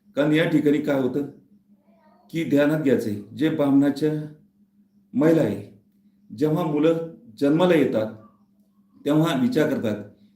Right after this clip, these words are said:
की माझ्या मुलाची न्यायाधीशाची आणि कलेक्टरची जागा कोठे खाली आहे.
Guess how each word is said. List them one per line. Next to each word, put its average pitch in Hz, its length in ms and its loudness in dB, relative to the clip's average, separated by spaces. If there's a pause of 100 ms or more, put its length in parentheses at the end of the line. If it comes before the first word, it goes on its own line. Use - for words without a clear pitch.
(180)
की 156 80 -2
माझ्या 143 320 0
मुलाची 147 600 -2
न्यायाधीशाची 139 640 0
आणि 139 200 0
कलेक्टरची 135 540 -2
जागा 120 260 -4
कोठे 123 260 -2
खाली 98 240 -6
आहे. 92 140 -10